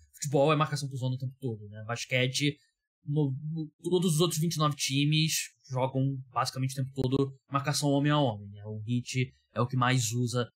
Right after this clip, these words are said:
esse tipo de marcação por zona. E é impressionante como times profissionais de basquete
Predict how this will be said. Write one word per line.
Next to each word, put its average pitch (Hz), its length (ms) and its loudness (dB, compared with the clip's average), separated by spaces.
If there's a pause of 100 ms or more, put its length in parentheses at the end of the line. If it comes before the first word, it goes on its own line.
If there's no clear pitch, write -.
(160)
esse 120 220 -2
tipo 127 180 -8
de 120 60 -4
marcação 120 480 0
por 117 160 -10
zona. 131 500 2 (520)
E 147 460 4 (140)
é 156 80 4
impressionante 170 580 4
como 156 580 2
times 170 340 2
profissionais 151 560 4
de 139 60 2
basquete 131 840 2